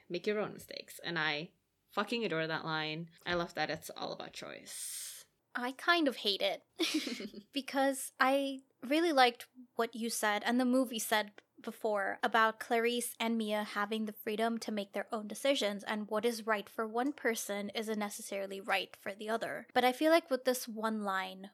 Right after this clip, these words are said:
Speaker 2: where Clarice talks about Mia not making the same mistakes she did, it feels like she kind of undermines her own choices and especially her marriage with the king.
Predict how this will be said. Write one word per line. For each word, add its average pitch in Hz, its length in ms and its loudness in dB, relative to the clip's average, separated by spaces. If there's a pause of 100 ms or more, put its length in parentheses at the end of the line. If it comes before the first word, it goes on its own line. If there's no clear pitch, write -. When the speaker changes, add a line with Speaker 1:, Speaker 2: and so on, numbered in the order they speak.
Speaker 2:
where 202 640 -4 (200)
Clarice 208 680 -6 (160)
talks - 320 -2
about 202 400 -2 (120)
Mia 226 280 2
not 208 300 0
making 220 260 -6
the 214 80 -4
same 214 320 -2
mistakes - 840 -8
she - 320 -8
did, 269 360 2
it 233 100 -6
feels 302 280 2
like 294 140 6
she 277 140 -2
kind 233 420 0
of 247 160 2 (100)
undermines 208 1120 -4
her 254 200 2
own 277 180 2
choices 269 680 2
and 220 180 -4
especially 226 840 0
her 214 120 0
marriage 202 600 -4 (160)
with 190 220 -4 (300)
the 214 80 -6
king. 208 400 -8